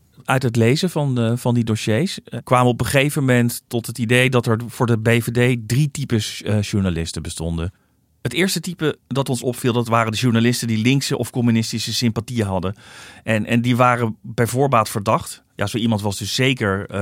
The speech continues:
Rudy van Meurs, eh, die voor Vrij Nederland allerlei, eh,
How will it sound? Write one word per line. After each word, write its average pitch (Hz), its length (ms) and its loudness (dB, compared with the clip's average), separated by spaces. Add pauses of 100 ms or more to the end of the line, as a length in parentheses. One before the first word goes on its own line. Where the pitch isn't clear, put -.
Rudy 101 300 -2
van 101 180 -2
Meurs, 110 420 -2
eh, 92 400 -6 (480)
die 104 140 -4
voor 104 160 2
Vrij 107 160 2
Nederland 107 560 2
allerlei, 98 580 0
eh, 92 200 0